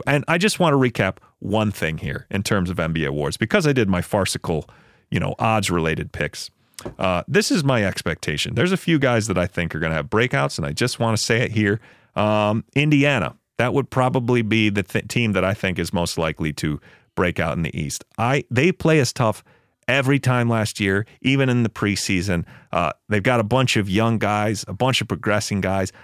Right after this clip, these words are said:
I don't know why. I just think they're gonna be better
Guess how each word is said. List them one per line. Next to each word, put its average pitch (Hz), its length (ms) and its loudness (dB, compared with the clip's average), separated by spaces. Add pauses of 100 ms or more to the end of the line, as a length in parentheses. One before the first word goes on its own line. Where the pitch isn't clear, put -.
(280)
I 131 80 4
don't 175 140 4
know 170 60 6
why. 156 380 0 (180)
I 123 100 2
just 160 300 0
think 156 180 0
they're 143 160 0
gonna 143 220 2
be 139 100 2
better 113 540 0